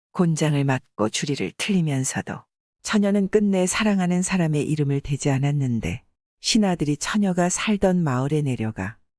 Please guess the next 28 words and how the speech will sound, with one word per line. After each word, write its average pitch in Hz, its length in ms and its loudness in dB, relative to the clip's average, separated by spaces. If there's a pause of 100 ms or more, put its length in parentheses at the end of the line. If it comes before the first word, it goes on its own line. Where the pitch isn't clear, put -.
(120)
수소문한 190 680 0
끝에 - 280 -4
총각의 190 540 0
정체를 147 520 -2
알아냈습니다. 143 960 -4 (520)
이렇게 202 400 2
해서 180 240 0
총각은 185 600 0
쫓기는 185 440 0
신세가 180 480 -2
됐습니다. 117 800 -6 (500)
몇 185 200 0
날 196 180 2
며칠을 175 420 2
숨어 196 300 0
다니며 151 460 0
이궁리 170 440 0
저궁리 151 420 0
하던 143 280 0
총각이 147 640 -2 (180)
드디어 98 480 -4 (340)
어질다고 190 600 2
소문난 269 520 2
황희 262 400 -2
정승을 190 560 0
찾아가기로 202 640 0
결심을 - 540 -6
했습니다. - 720 -10